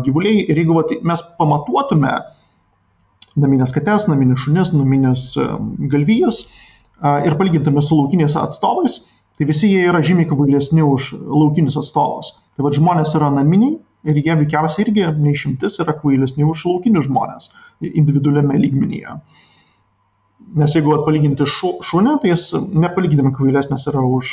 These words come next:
e, vilką. Jeigu palyginti, na, kokį nors karvę, tai nepalyginamai kvailesnė, tas me-,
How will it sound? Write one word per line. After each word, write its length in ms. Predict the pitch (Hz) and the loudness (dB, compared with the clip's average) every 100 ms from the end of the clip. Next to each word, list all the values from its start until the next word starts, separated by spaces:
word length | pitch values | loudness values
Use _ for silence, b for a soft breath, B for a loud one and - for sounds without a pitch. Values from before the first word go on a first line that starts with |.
| - | -10
e, 160 | 147 127 131 127 | -8 -8 -6 -2
vilką. 380 | 139 135 - 123 - B B B | 0 0 -2 -10 -12 B B B
Jeigu 160 | 151 151 | -2 0
palyginti, 460 | 160 165 165 147 151 | 0 2 2 4 2
na, 680 | 147 143 135 131 _ 135 131 | 2 0 -6 -12 _ -2 -2
kokį 220 | 143 147 | -2 0
nors 300 | 139 135 - - - 131 127 | 2 0 -4 -8 -2 -2 0
karvę, 420 | 160 170 233 269 330 b b b _ _ | 0 0 0 -2 -4 b b b _ _
tai 120 | 160 170 | 2 4
nepalyginamai 720 | 185 208 208 170 165 160 147 | 2 2 0 2 4 4 2
kvailesnė, 640 | 147 139 135 143 - 135 131 127 - 151 151 131 | 2 0 2 0 0 -2 -2 -4 -8 -14 -18 -16
tas 200 | 127 - | -16 -12
me-, 260 | 131 131 | -12 -8